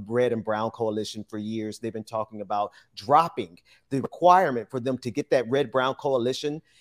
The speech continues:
requires that we stop talking about race and identity completely. So how could we ever be in league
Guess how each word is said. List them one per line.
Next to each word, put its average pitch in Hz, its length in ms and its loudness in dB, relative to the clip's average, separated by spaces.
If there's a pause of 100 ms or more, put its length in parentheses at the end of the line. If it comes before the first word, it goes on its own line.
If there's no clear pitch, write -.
(320)
requires 165 540 2
that 147 140 0
we 139 120 -4
stop - 500 0
talking 139 500 -2
about 113 400 -2
race 120 300 -4
and 113 100 -8
identity 107 540 -6
completely. 107 480 -10
So 110 400 -4
how 135 240 2
could 151 240 -6
we 120 180 -8
ever 131 200 -4
be 123 240 -4
in 107 200 -6
league 117 360 -8